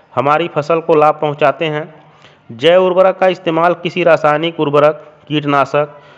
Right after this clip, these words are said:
फफूंदनाशक के साथ भी मिलाकर नहीं करनी चाहिए। किसान भाइयों, तरल पैंडोरा के इस्तेमाल से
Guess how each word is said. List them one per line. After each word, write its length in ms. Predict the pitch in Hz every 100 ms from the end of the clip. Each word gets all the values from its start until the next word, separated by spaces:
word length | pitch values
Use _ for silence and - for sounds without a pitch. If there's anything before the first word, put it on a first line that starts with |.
| - -
फफूंदनाशक 680 | 143 165 165 156 147 175 170
के 100 | 175
साथ 260 | - 151 156
भी 180 | 156 175
मिलाकर 420 | 151 147 147 156
नहीं 200 | 139 147
करनी 280 | 156 151 156
चाहिए। 400 | 160 147 147 151 - -
किसान 320 | 160 165 170 180
भाइयों, 260 | 190 196 190
तरल 300 | 165 170 170
पैंडोरा 440 | 175 165 160 160
के 220 | 165 170 170
इस्तेमाल 440 | 160 160 147 156
से 160 | 151